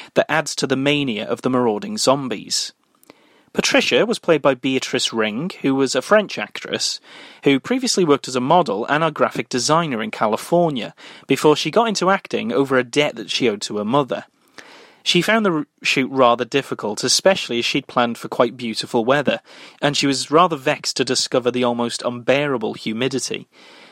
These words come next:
She also had quite a bad reaction to the anti-malaria medication by losing the feeling in her legs, which is why, I assume, she spends so much time in the film limping.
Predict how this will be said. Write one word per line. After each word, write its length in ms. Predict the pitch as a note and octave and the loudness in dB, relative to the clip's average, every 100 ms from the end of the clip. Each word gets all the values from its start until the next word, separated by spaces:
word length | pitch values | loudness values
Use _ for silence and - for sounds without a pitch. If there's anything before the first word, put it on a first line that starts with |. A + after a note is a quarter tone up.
| _ | _
She 200 | - E3 | -2 4
also 220 | F#3 - F3+ | 4 4 0
had 100 | - | 2
quite 240 | G3 A#3 | 2 2
a 40 | |
bad 220 | F#3+ F3 D#3 | 2 0 0
reaction 480 | E3 F3 - A2 | -2 -2 -4 -6
to 80 | G#2+ | -4
the 140 | C3 B2+ | 0 0
anti-malaria 800 | A#2+ B2 B2 A#2+ C#3 D#3 D3 C3+ | -2 -4 -2 0 0 0 0 -2
medication 680 | A2 G#2+ - G#2+ - G#2+ G#2 - - | -4 -4 -4 -4 -4 -8 -10 -18 -2
by 100 | C3 | 0
losing 460 | C#3+ C#3 B2 C3 B2+ | 2 2 0 -4 -4
the 60 | |
feeling 360 | - A#2 G#2+ G#2+ | -4 -4 -2 -2
in 80 | G#2+ | -2
her 100 | G#2+ | 0
legs, 560 | B2 C3+ G#2+ - - - | 0 0 -2 -4 -6 -2
which 200 | C#3+ - | -2 0
is 140 | C3 | -2
why, 380 | C#3 F#3 C3+ A2 | 2 4 4 0
I 80 | G#2+ | -4
assume, 560 | A2 - E3 C3+ G#2+ | -2 -2 0 -2 -4
she 160 | A#2+ A#2+ | -8 -4
spends 340 | - B2+ B2+ | -2 -2 -2
so 140 | - D#3 | -2 -2
much 180 | C3 - | -4 -4
time 300 | - B2 A#2 | -2 -2 -2
in 80 | |
the 40 | C3 | -6
film 300 | - G#2+ G#2+ | -6 -6 -4
limping. 640 | A#2+ D3+ C#3+ A2+ G#2 | -2 -4 -4 -6 -6